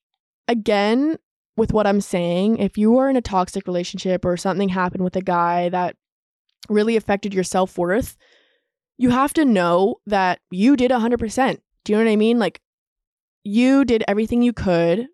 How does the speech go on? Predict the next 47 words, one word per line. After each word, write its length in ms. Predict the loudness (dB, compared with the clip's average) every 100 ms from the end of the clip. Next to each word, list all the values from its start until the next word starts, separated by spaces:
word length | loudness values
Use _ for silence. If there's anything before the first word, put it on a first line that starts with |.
| _ _ -4
with 180 | -2
what 160 | 0 0
you 100 | 0
were 120 | 0
given. 380 | 0 -2 -4 -8
Maybe 600 | -4 0 0 2 2 2 2
you 200 | 2 4
were 200 | 4 2
a 60 | 0
little 240 | 0 0
bit 180 | 0 -2
psycho 580 | -4 -2 -2 2 2 2
towards 380 | 2 0 0 -2
the 180 | -2 0
end, 260 | 0 0
or 80 | 0
maybe 260 | 2 0 0
you 120 | 0
said 300 | 0 -2 0
things 360 | -2 0 0
you 80 | 2
didn't 300 | 2 0 0
mean, 380 | 2 2 2 -2
but, 100 | -2
like, 280 | 0 -2 -2 -20 -20 _ _ -4
that's 240 | -2 0
what 280 | 0 0 -2
you 120 | 0
were 120 | 0
given, 580 | 2 0 0 0 0 -2 -4
and 180 | 0 2
you 120 | 2
did 140 | 0 0
the 80 |
best 240 | 0 -2 -2
that 100 | 0
you 140 | 0
could, 320 | 2 0 2 0
and 140 | 0
you 220 | 2 2
gave 260 | 2 0 0
your 140 | -4
pure, 340 | -6 -4 -4 -4 -2
your 200 | -2 -2
pure, 440 | 0 2 2 0
honest 320 | 0 -2 -4
energy, 600 | -2 0 0 2 2 2